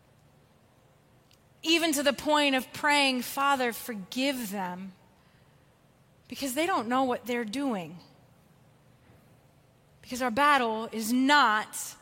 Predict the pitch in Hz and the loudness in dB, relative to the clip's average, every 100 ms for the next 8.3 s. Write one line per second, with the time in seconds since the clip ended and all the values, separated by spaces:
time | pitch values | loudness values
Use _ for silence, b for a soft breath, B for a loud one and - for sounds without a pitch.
0 | - _ _ _ _ _ _ _ - 226 | -20 _ _ _ _ _ _ _ -14 -10
1 | 240 226 - 220 208 208 202 190 180 196 | -6 -6 -8 -6 -6 -6 -8 -10 -10 -14
2 | - _ _ _ _ _ _ _ _ _ | -20 _ _ _ _ _ _ _ _ _
3 | _ _ _ _ _ _ _ _ _ _ | _ _ _ _ _ _ _ _ _ _
4 | _ _ _ _ _ _ _ _ _ - | _ _ _ _ _ _ _ _ _ -16
5 | - 285 254 - 226 - 233 247 254 240 | -4 -2 -2 -2 -4 -8 -4 0 2 2
6 | 226 208 - - - b b b b _ | 0 -4 -12 -20 -20 b b b b _
7 | _ _ _ - 247 233 - 226 - 254 | _ _ _ -10 -8 -6 -4 0 2 2
8 | 254 240 | 2 0